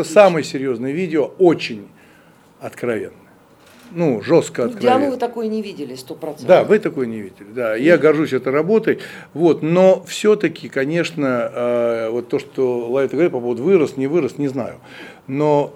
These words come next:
Speaker 2: меня сегодня интересует театр, даже кино меня в меньшей степени интересует. Кино стагнирует, вы же видите, оно превращается совсем. А театр, благодаря энтузиастам театра, благодаря вот этим сподвижникам, в том числе и зал, зрители и так далее,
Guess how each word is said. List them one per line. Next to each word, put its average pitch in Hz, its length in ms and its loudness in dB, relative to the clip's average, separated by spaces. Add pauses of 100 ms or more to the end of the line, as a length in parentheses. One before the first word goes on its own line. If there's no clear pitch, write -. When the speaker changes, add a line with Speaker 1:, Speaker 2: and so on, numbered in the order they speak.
Speaker 2:
меня 160 320 2
сегодня 151 380 0
интересует 139 520 -4
театр, 139 380 2
даже 117 240 -6
кино 147 320 -4
меня 113 220 -6
в 110 60 -6
меньшей 117 300 -6
степени 117 360 -6
интересует. 147 580 -2 (360)
Кино 147 260 -2
стагнирует, 196 680 0
вы 127 140 -2
же 120 80 0
видите, 110 320 -4
оно 110 120 -4
превращается 117 600 -4
совсем. 196 380 -4 (340)
А 139 260 4 (220)
театр, 180 440 6
благодаря 139 540 2
энтузиастам 147 760 0
театра, 90 320 -18 (540)
благодаря 156 720 2 (180)
вот 143 100 -2
этим 151 160 -6
сподвижникам, 147 680 -2
в - 40 -16
том 147 120 -4
числе 151 260 0
и 127 40 2
зал, 127 540 6
зрители 123 480 -2
и 107 40 -4
так 131 240 -2
далее, 175 420 2